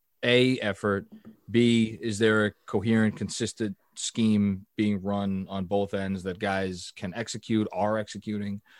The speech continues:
um, that's, you know, repeatable, and that, like, if everything goes right, it has a chance of being, of keeping them in games. Um, and then, like, the growth from the young players, which, which J B was alluding to before.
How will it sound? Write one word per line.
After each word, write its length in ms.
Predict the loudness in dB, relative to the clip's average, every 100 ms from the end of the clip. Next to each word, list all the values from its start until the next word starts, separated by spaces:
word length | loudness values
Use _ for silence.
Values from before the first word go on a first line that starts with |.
| -20 -20 _ -4
um, 320 | -2 0 -2
that's, 220 | -6 -10 -8
you 120 | -6
know, 100 | -4
repeatable, 720 | -6 -2 4 4 4 2 0 0
and 120 | -2
that, 240 | -4 -6 -4
like, 480 | -4 -4 -10 -20 _ _ _ _ _ _
if 240 | 4 4 4
everything 540 | 2 4 2 4 2 6
goes 260 | 4 4
right, 360 | 2 4 4 4
it 120 | 0
has 180 | -2 -4
a 40 |
chance 360 | -2 0 0 0
of 480 | 0 2 -2 -6 2
being, 300 | 2 2 -2
of 200 | -8 -4
keeping 300 | -2 0 4
them 160 | 4 4
in 240 | 4 6
games. 520 | 4 2 -2 -6 -10 _ _ _ _ _ _ _
Um, 580 | 2 6 6 6 2 -2 _ 4
and 140 | 6
then, 180 | 6 4
like, 180 | 2 0
the 60 |
growth 280 | 2 2 2
from 120 | 0
the 60 | 0
young 160 | 0
players, 420 | -2 0 2 0 -2
which, 260 | -8 -10
which 200 | -8 -6
J 160 | -2 0
B 120 | 0
was 100 | -2
alluding 280 | -2 -2 0
to 80 | -2
before. 640 | -6 0 2 4 2 -2